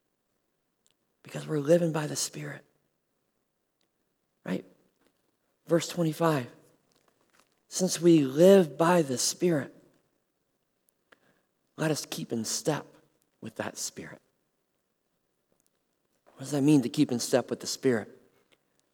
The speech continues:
That means we go where he goes. It means we, we say what he would say. It means we treat others like he would treat others.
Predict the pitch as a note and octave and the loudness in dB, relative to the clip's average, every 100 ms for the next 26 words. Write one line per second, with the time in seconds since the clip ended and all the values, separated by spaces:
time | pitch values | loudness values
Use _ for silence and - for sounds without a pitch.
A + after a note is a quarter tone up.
0 | _ - C#3+ A#2+ B2 C3 C#3 C3 B2+ A2+ | _ -4 -2 0 0 4 4 4 0 0
1 | A2+ C#3 B2 - - - - _ _ _ | 2 2 2 -4 -14 -16 -20 _ _ _
2 | _ _ _ _ _ _ _ _ - E3 | _ _ _ _ _ _ _ _ 4 6
3 | D3 D#3 C3 - - D3 C#3+ - D3+ E3+ | 8 6 4 -2 4 6 6 8 10 10
4 | D#3 D3 C3 D#3 C#3+ A2 - D#3 C3+ G#2 | 10 6 6 6 6 4 4 6 6 0
5 | - - _ _ _ _ _ _ _ _ | -12 -20 _ _ _ _ _ _ _ _
6 | C#3 D3+ D3+ C#3+ - F3+ E3 D3 E3 B2+ | 4 4 6 2 2 2 6 8 8 6
7 | A#2 A2 - - _ B2+ B2 D#3+ D#3 B2 | 2 0 -10 -16 _ -8 -4 0 2 2
8 | - A#2+ A2 G#2+ G2 - - - | 0 -4 -2 -2 -4 -14 -18 -18